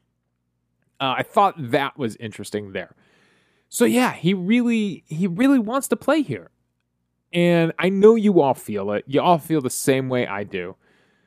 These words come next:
Let's, let's get this done. Let's sign Jose Ramirez. It'll be, like, the only piece of good news since they rebranded this team the Guardians. It's felt like it's all kind of been negative news.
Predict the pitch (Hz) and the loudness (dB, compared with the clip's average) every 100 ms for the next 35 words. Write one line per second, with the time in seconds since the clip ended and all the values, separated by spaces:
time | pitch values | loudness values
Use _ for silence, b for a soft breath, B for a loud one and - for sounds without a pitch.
0 | _ _ _ _ 196 190 - - 190 - | _ _ _ _ 0 0 -6 -2 -2 2
1 | 175 143 123 - 85 _ _ _ _ _ | 2 2 -4 -6 -10 _ _ _ _ _
2 | _ 143 180 - - 165 156 170 143 147 | _ -2 -2 -4 -4 -2 -2 -2 0 0
3 | 135 131 123 117 117 117 - 180 175 151 | 0 0 -2 -2 -2 -2 0 0 0 -2
4 | 196 196 180 165 139 180 - _ 180 202 | -2 2 2 0 -4 -8 -8 _ 2 2
5 | 202 170 - 160 - 131 127 113 110 107 | 2 -2 -2 -2 0 2 2 2 0 -2
6 | 101 - - _ _ _ - 202 202 202 | -4 -6 -16 _ _ _ -6 -4 0 2
7 | 170 127 151 135 123 131 131 117 120 - | 2 4 2 2 2 2 0 -2 -4 -4
8 | 131 120 117 107 110 113 113 113 123 - | -6 -4 -4 -2 -2 0 -4 -6 -10 -14
9 | - - 151 165 147 143 - 156 160 147 | -10 -6 -4 -4 -4 -8 -4 0 0 -2
10 | - 156 165 147 165 143 135 156 147 143 | -8 -4 -4 -2 -2 -2 -2 -2 -4 -2
11 | 180 180 - | -2 -2 -10